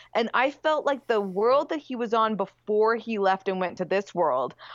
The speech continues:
I was like, "Hey, there's a lot of Tatooine on this world," because, like, the, the, like, eyeball that comes out, and, like, there's just, like, technology that seems like,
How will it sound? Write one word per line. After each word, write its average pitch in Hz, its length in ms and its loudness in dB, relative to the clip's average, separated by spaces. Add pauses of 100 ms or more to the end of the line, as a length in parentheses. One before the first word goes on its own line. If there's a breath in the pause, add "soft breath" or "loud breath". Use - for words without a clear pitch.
(140 loud breath)
I 220 80 4
was 220 160 2
like, 220 180 2
"Hey, 285 220 -2
there's 262 160 0
a 269 60 -2
lot 233 200 0
of 220 80 -10
Tatooine 180 500 -4
on 160 120 -4
this 160 180 -6
world," 156 380 0 (200 loud breath)
because, 240 280 0
like, 233 180 2
the, 202 320 4
the, 196 100 2
like, 180 300 2
eyeball 208 480 4
that 190 140 -2
comes 190 260 -4
out, 180 540 4
and, 185 160 -2
like, 165 180 -2 (180 loud breath)
there's 233 140 -2
just, 240 140 -4
like, 254 180 0
technology 220 760 -2
that 180 180 -2
seems 196 240 -2
like, 180 180 0